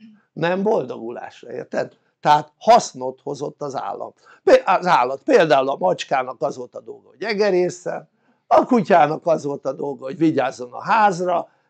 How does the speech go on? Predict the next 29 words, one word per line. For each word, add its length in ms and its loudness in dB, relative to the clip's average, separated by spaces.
érted? 500 -6
A 180 -2
tehénnek 600 6
az 180 2
volt 200 -2
a 80 -4
dolga, 360 -12
hogy 280 -20
tejet 400 4
adjon, 580 0
a 220 8
tyúknak 520 2
az 200 6
volt 240 2
a 300 0
dolga, 340 0
hogy 260 -10
tojást 520 6
adjon, 360 -2
meg 200 -12
levágják, 760 4
érted? 460 -6
Tehát 360 2
az 180 -2
állatnak 680 4
állat 500 2
szerepe 540 -4
volt. 260 -20
Tehát 320 -6